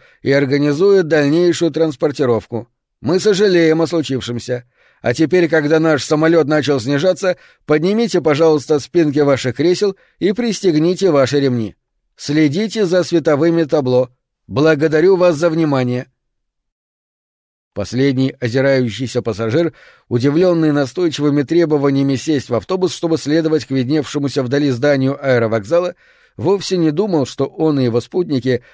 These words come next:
вскоре станут героями дня, как очевидцы или даже участники несостоявшегося угона самолёта. Топливозаправщики уже завершали перекачку горючего,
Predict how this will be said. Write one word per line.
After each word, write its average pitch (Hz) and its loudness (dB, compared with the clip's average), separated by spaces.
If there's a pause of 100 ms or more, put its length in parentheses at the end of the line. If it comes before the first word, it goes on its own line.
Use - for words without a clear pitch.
(100)
вскоре 175 -2
станут 147 -2
героями 143 2
дня, 139 0 (240)
как - -8
очевидцы 170 -4 (280)
или 165 -2
даже 156 0
участники 151 0
несостоявшегося 143 -2
угона 117 -4
самолёта. 120 -6 (720)
Топливозаправщики 160 0
уже 151 2
завершали 156 0
перекачку 131 -2
горючего, 131 0